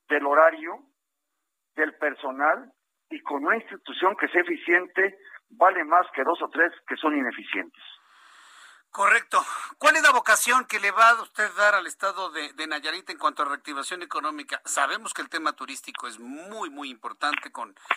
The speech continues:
Speaker 2: con zonas como Nuevo Vallarta. A mí me tocó conocer, por ejemplo, la termoeléctrica del Cajón,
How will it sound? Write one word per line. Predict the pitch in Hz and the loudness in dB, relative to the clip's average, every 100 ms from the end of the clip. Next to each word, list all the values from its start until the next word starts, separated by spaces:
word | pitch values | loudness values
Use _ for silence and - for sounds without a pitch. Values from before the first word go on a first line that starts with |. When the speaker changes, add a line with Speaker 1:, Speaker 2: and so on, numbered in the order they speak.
| - - | -4 -8
Speaker 2:
con | 143 135 | -4 0
zonas | 160 160 - | 2 2 -2
como | 135 127 | -4 -4
Nuevo | 123 123 120 | -4 -4 -4
Vallarta. | 113 113 156 180 - 135 | -6 -2 0 2 0 0
A | 143 170 | 0 0
mí | |
me | 190 | 0
tocó | 180 151 170 | -6 -6 -4
conocer, | 160 135 123 160 160 160 | -2 -2 0 2 2 0
por | 123 | 0
ejemplo, | 120 - 160 143 | 2 4 2 0
la | |
termoeléctrica | 127 135 127 127 135 - 135 131 120 | 0 -2 -2 -6 -6 -10 -6 -4 -4
del | 117 107 - | -6 -16 -10
Cajón, | - - - - 226 | -6 -6 -6 -4 -4